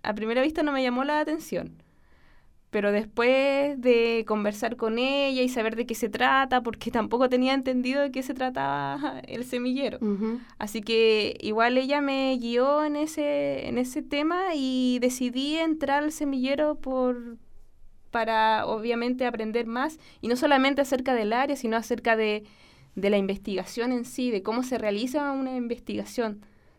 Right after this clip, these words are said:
Speaker 1: de cómo se puede levantar una investigación, que quizás uno puede tener los conocimientos del área que uno estudia, pero levantar una investigación no es fácil.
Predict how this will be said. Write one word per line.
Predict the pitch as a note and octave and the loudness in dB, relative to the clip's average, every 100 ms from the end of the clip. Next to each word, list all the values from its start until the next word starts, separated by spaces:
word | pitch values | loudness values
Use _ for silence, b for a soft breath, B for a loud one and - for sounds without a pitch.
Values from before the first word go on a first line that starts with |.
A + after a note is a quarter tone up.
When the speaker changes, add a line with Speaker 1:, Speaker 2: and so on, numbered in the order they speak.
| b - | b -6
Speaker 1:
de | G3+ | -2
cómo | G#3+ B3+ | 2 2
se | B3+ | 2
puede | B3 B3+ | 2 4
levantar | C4 A#3+ G3+ G3+ B3 | 4 4 2 2 2
una | C#4+ D4 | 2 0
investigación, | C#4+ C#4 C4 B3 B3+ C#4+ C4+ B3+ B B - | -2 -4 -2 -2 -2 -2 -2 -6 B B -10
que | G3+ | -6
quizás | G#3 G#3 A#3 | -4 2 4
uno | C4 B3+ | 6 4
puede | B3 A#3+ | 4 4
tener | B3+ B3 B3+ | 4 4 2
los | C4+ | 0
conocimientos | C#4 B3 B3 G#3 A3 C4 C4+ D4 D4 D4+ C#4 | -2 -2 -2 -4 -2 -4 -2 0 2 0 0
del | A#3+ A#3 A#3 A3+ A3 A3 | 0 2 2 2 0 2
área | B3 C#4+ D#4+ | 2 4 0
que | D#4+ C4+ | 0 -2
uno | C#4+ | -2
estudia, | D#4 D#4 D#4 G4 b b b b - | -4 -4 -4 -4 b b b b -2
pero | G#3+ G#3 | 2 4
levantar | G#3 G3+ F#3+ F#3+ A3 | 4 2 2 2 2
una | C4 C4 | 2 2
investigación | B3 B3+ G#3+ G3+ G#3 A3+ C4+ | 2 0 -2 -4 0 0 2
no | A#3+ | 0
es | A3+ | -2
fácil. | - C4 B3+ F#3 | 0 0 0 -10